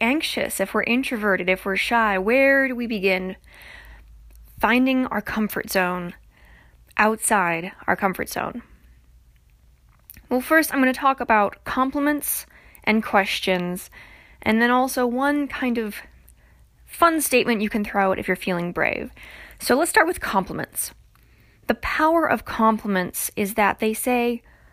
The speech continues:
"I like you." Don't underestimate the power of communicating, "I like you."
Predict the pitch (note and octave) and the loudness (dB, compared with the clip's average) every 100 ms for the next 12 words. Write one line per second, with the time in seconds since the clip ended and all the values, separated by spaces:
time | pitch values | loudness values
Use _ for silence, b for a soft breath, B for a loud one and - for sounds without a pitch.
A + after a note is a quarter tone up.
0 | b b - B3 B3+ G3 G3+ - - B3 | b b -2 0 2 0 -2 -8 -10 -10
1 | - _ - _ _ _ _ _ _ - | -14 _ -20 _ _ _ _ _ _ -20
2 | _ B B B B - F#3+ C4 C4+ E4+ | _ B B B B -6 0 6 6 4
3 | - B3+ B3 G#3+ G#3 - - F3+ E3+ F#3+ | 2 2 2 4 2 0 -4 -4 -2 -4
4 | - - - B3 A#3+ A3 F3+ E3+ - G3+ | -4 -8 -4 4 4 4 0 0 -2 -4
5 | G3 - - G3 G3 F3+ - E3+ D#2 - | -4 -10 -4 -2 0 -2 -4 -4 -4 -6
6 | A#3 _ - _ _ - G3 G#3+ A3 A3 | -10 _ -20 _ _ 0 2 4 0 -2
7 | A#3+ B B - A#3+ F3+ F3 - - - | -6 B B -12 -4 -2 -2 -8 -10 -10
8 | - | -10